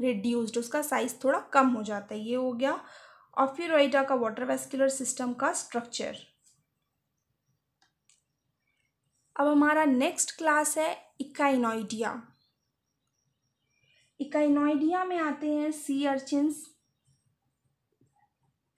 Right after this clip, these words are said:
सी अर्चिन्स में तो कोई आर्म्स प्रेजेंट नहीं होता है, तो इनका जो वाटर वैस्कुलर सिस्टम है ये सी स्टार के जैसा ही है लगभग।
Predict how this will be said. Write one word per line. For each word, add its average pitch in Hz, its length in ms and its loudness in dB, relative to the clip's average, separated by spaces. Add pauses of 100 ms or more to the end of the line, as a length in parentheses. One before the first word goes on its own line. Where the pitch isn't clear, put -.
(160)
सी 294 220 0
अर्चिन्स 294 500 2
में 302 100 0
तो 294 100 -4
कोई 285 400 -2
आर्म्स 262 340 0
प्रेजेंट 277 380 0
नहीं 262 200 2
होता 262 260 -4
है, 254 180 -6 (840)
तो 330 100 -4
इनका 294 360 2
जो 381 160 -4
वाटर 277 260 2
वैस्कुलर 269 500 -2
सिस्टम 262 480 -2
है 269 120 0 (480)
ये 277 100 -2 (500)
सी 330 300 -2
स्टार 294 380 2
के 302 100 -4
जैसा 247 340 -2
ही 294 200 -2
है 262 100 0
लगभग। 240 480 -4